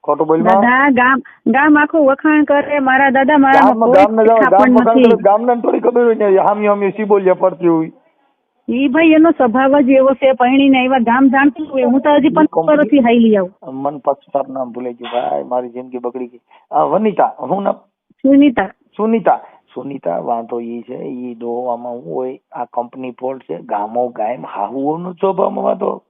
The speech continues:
Speaker 1: મા દીકરી
Speaker 2: હા, એ
Speaker 1: કોઈ
Speaker 2: તો
Speaker 1: નો.
Speaker 2: બરોબર છે દાદા.
Speaker 1: કંપની ફોલ્ટ, બધે આ જ ભવાડો હાલે છે. હાહુ ને વહુ બે પાડિયું કતરાય એમ કતરાય.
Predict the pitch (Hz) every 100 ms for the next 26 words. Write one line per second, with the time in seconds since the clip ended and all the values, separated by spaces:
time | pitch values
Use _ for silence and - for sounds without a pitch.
0 | _ _ _ - 113 143 160 180 180 262
1 | 196 208 247 247 269 277 254 247 247 226
2 | 214 214 214 - _ _ 202 220 226 233
3 | 185 208 208 196 _ _ 185 214 226 190
4 | 202 214 196 202 190 180 196 196 190 202
5 | 180 165 165 _ _ _ _ _ 165 190
6 | 208 208 196 202 196 190 196 196 196 185
7 | 196 190 185 175 196 180 156